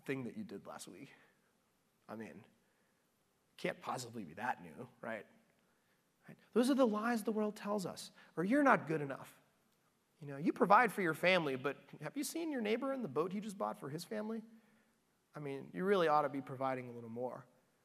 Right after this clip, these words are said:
right? I don't know if it's enough." Right?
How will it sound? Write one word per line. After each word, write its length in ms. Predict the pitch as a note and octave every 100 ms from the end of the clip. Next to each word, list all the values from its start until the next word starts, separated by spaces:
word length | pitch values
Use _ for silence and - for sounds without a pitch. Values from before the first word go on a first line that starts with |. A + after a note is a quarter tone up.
| _ _ _ C#3
right? 180 | C#3 F3+ _ _ _ _ _ -
I 200 | D#3 F3
don't 140 | F#3 F3
know 100 | C#3+
if 80 | B2+
it's 140 | -
enough." 320 | A#2 B2+ A2+ - _ _ _ _ _ _ _ _ _ _ _
Right? 100 | -